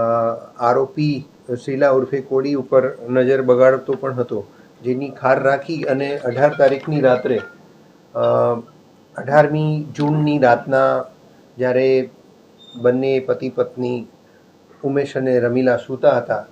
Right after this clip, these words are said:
ત્યારે, અ, રમીલાને, અ, શીલા ઉર્ફે કોળીએ, અ,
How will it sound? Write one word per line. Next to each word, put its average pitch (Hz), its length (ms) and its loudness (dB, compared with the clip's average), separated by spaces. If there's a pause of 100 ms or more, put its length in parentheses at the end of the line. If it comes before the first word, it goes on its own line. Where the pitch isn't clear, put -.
(320)
ત્યારે, 123 640 -2 (680)
અ, - 40 -14 (600)
રમીલાને, 139 840 2 (240)
અ, 120 200 0
શીલા 147 300 2
ઉર્ફે 139 280 2
કોળીએ, 131 640 0
અ, 120 40 -6